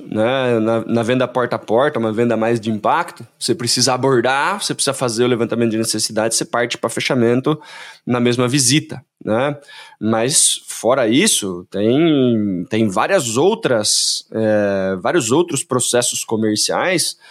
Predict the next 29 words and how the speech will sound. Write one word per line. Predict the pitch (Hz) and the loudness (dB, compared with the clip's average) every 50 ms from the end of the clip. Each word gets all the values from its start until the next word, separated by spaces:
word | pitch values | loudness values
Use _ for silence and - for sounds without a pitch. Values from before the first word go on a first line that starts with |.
| - - - - _ _ _ | -20 -20 -20 -20 _ _ _
por | 117 117 117 | 0 2 2
exemplo, | 113 101 113 117 131 139 139 156 175 175 | 4 4 2 2 2 0 0 0 -2 -2
que, | - - 156 170 196 - | -2 -4 -4 -4 -4 -2
poxa, | - 156 151 - 165 | -2 -2 -2 -2 -2
a | |
proposta | - 131 127 - - 143 160 - - 196 | -2 -2 -4 0 0 0 0 0 -2 -2
não | 220 240 175 143 | 0 2 2 2
é | 165 208 | 2 0
tão | - _ _ 160 175 175 | -2 _ _ 0 0 0
customizada | 160 - 143 135 - - 147 139 131 120 101 117 131 131 127 120 | 0 0 -2 -4 -2 0 0 0 2 0 0 0 -2 0 0 0
assim, | 117 - - - - 113 104 95 - _ _ _ _ _ - | 2 2 2 2 2 0 -2 -2 -6 _ _ _ _ _ -6
né? | - 107 117 123 120 | -2 0 0 2 0
Então, | 117 107 - 127 143 165 | 0 0 2 2 2 4
eu | 170 147 | 2 2
até | 135 - 170 | 2 0 -2
posso | 180 175 - 165 185 - 180 170 | -2 0 0 0 0 0 -2 -4
fazer | - 151 135 143 | -4 0 2 2
uma, | 147 147 143 143 135 120 - | 4 4 4 2 2 0 0
uma | - 131 127 127 123 | 0 2 2 2 2
reunião | 123 127 131 127 120 117 123 131 135 131 117 - _ - - - - - - _ - | 2 2 4 4 4 4 4 4 2 0 -2 -4 _ -16 -20 -18 -18 -20 -20 _ -12
de | 110 107 107 117 | -10 -6 -4 -2
levantamento | 117 127 127 117 127 123 117 117 117 117 113 117 | 0 0 0 0 0 -2 0 2 2 2 2 2
de | 113 117 | 2 2
necessidade | 117 110 - 110 107 - 107 110 107 110 120 | 2 2 2 0 -2 -2 0 0 0 0 0
e | 123 | -2
apresentação | - 127 131 123 143 139 143 151 139 - - 131 127 123 127 143 - - - - - _ _ | 0 0 0 2 2 0 0 0 0 0 2 2 2 2 0 -2 -4 -8 -18 -20 -20 _ _
na | - 160 208 | -2 0 2
mesma, | 208 190 175 143 127 113 90 95 - _ _ _ _ _ _ - | 4 2 2 2 2 0 -2 -2 -6 _ _ _ _ _ _ -6
né? | - 104 113 131 156 185 170 | -4 -2 0 0 0 -2 -4